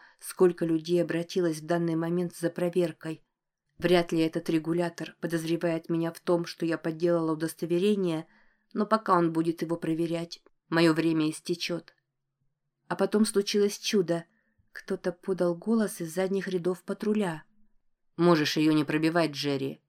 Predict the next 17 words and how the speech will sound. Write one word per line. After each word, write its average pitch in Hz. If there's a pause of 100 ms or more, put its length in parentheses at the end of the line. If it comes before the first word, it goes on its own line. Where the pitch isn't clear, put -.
(140)
Я 160
узнал 160
девчонку. 143 (540)
Она 156
ходит 156
в -
мой 165
магазин, 165 (400)
живет 156
на 147
Камберленд, 147 (120)
сто -
семьдесят 156
два». 147 (840)
Джерри 180
поворачивается 175
кругом 208